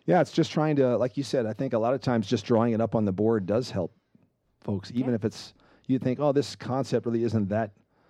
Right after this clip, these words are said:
Speaker 1: different or big or whatever," but seeing it drawn up on the board, I, I'm a firm believer in the visual of, of
Speaker 2: I am
Speaker 1: drawing.
Speaker 2: too.
Speaker 1: I spend a lot of time on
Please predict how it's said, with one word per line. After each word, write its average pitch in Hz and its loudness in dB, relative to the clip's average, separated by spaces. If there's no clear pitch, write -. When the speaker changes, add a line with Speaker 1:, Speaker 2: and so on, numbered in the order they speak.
Speaker 1:
different 120 -2
or 101 0
big 110 0
or 95 -2
whatever," 98 -2
but 92 -6
seeing 113 -2
it 101 -2
drawn 101 0
up 98 -2
on 98 0
the 95 -2
board, 95 0
I, 104 -2
I'm 107 0
a 107 -2
firm 104 -2
believer 90 -2
in 87 -4
the 87 -4
visual 87 -4
of, 87 -8
of - -14
Speaker 2:
I 214 -10
am - -4
Speaker 1:
drawing. 285 -2
Speaker 2:
too. 233 -6
Speaker 1:
I - -2
spend 160 0
a 104 0
lot 101 -4
of 90 -8
time 90 -2
on 85 -2